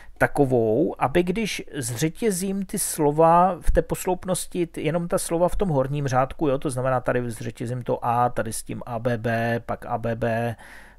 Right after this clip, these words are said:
B A B A, pak s tím A B B, A B A, jo, a v tom spodním zřetězím tady A A, B B A B, B B A B A, A A, B B A B A, A A.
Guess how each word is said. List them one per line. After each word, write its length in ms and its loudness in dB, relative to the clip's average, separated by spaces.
B 200 -4
A 160 -4
B 260 -2
A, 320 0
pak 240 -6
s 120 -14
tím 240 -10
A 100 -10
B 120 -6
B, 360 0
A 100 -4
B 200 -6
A, 420 0
jo, 120 -2
a 100 0
v 120 -4
tom 140 -4
spodním 460 -2
zřetězím 540 -6
tady 240 -2
A 180 -2
A, 420 -2
B 200 -4
B 220 -2
A 100 -4
B, 400 -6
B 200 -12
B 200 -10
A 120 -8
B 340 -8
A, 20 -10
A 480 -10
A, 40 -12
B 200 -12
B 200 -12
A 100 -10
B 240 -12
A, 100 -8
A 180 0
A. 60 -4